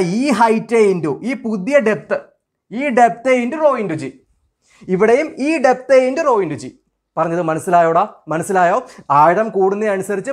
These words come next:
പ്രഷർ കൂടും. പ്രഷർ P is equal to H rho G ആണ്. ഇവിടെ എച്ച് എന്ന് പറഞ്ഞാൽ ഡെപ്ത് ആണ്. അപ്പൊ താഴേക്ക് പോകുന്നതനുസരിച്ച് പ്രഷർ കൂടും. അതറിയാവല്ലോടാ? അപ്പോ ഇപ്പൊ പറഞ്ഞ ഐഡിയ നിങ്ങൾക്ക് മനസ്സിലായോ? നമ്മളിപ്പോ എന്താ പറഞ്ഞത്?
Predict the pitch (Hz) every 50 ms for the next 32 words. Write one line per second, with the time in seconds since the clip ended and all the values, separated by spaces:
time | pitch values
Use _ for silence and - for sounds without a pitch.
0 | 269 - 262 240 - 262 240 220 185 170 151 127 117 - - _ _ _ _ _
1 | _ - - 196 185 185 - 233 233 226 233 - - 226 240 262 262 254 233 226
2 | 220 226 - 240 175 - - 220 214 208 214 - - 220 254 311 - - - -
3 | 196 214 208 208 - - _ - 277 294 294 269 220 208 214 220 226 240 254 262
4 | 254 175 170 220 240 247 240 226 196 165 139 123 123 127 135 170 285 302 - _
5 | _ _ _ - - 160 196 226 208 185 175 180 - 240 247 254 269 262 254 247
6 | 233 240 240 247 240 214 175 180 180 175 180 - 254 233 196 170 135 123 131 170
7 | 254 - - - - - 214 - - 175 165 165 175 202 226 233 269 277 214 214
8 | 214 226 233 247 247 240 233 226 - 233 226 - 277 - 220 220 220 - 220 208
9 | 190 175 180 160 139 - - _ _ _ _ _ _ _ - _ _ _ - 143
10 | 160 170 185 190 190 190 190 190 196 202 240 240 - - - 208 - 151 143 175
11 | 269 339 359 - - _ _ _ _ _ _ _ _ - 156 156 330 330 330 277
12 | 269 277 254 214 226 254 262 254 240 233 220 196 180 151 175 151 131 120 120 -
13 | _ _ _ _ - 151 170 208 202 208 233 226 214 240 240 226 226 220 220 220